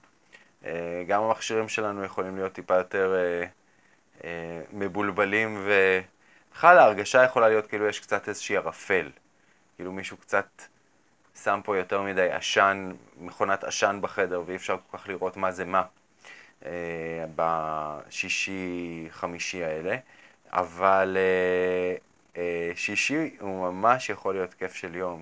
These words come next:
כלומר זה יום שצריך לזרום איתו לאט, זה יום שצריך ליהנות ממנו כהרפתקה, זה יום ש-, אה, כדאי, אה, להתמקד בו בדברים שאני לא צריך להסתמך על אנשים אחרים בשבילהם,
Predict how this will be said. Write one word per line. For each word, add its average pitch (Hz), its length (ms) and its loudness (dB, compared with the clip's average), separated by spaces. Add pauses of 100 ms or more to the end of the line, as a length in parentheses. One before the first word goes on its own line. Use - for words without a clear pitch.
כלומר 85 220 -8
זה 92 120 -10
יום 123 240 -2
שצריך 110 480 -6
לזרום 92 440 -6
איתו 85 200 -8
לאט, 85 360 0 (520)
זה 90 80 -8
יום 107 100 -4
שצריך 104 460 -8
ליהנות 101 320 -2
ממנו 95 200 -10
כהרפתקה, 87 760 -4 (420)
זה 87 200 -10
יום 101 220 -4
ש-, - 100 -8 (720)
אה, 90 240 0 (100)
כדאי, 110 840 6
אה, 92 600 0
להתמקד 95 480 -6
בו 107 120 -4
בדברים 95 420 -6
שאני 98 280 -8
לא 107 140 2
צריך 113 440 -2
להסתמך 101 500 -6
על 95 80 0
אנשים 95 360 -8
אחרים 98 400 -8
בשבילהם, 87 540 -8